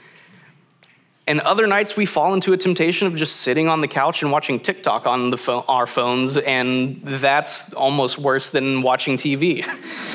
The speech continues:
But my point is, we've made space in our lives for what we actually truly long for in our relationship with each other.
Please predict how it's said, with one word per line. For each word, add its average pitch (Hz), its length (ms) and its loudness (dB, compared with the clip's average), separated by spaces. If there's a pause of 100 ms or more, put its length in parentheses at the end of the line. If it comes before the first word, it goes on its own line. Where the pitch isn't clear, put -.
(1700)
But 170 500 4
my 175 180 4
point 190 360 2
is, 143 640 4 (880)
we've 147 240 2
made 170 240 4
space - 800 -2 (240)
in 147 120 2
our 120 160 4
lives 127 600 -2
for 143 200 2
what 131 300 2
we 131 180 2
actually 127 720 2
truly 123 800 0 (540)
long 123 400 2
for 120 360 2
in 139 180 0
our 117 140 4
relationship 120 800 0
with - 180 0
each 123 200 -2
other. 127 400 0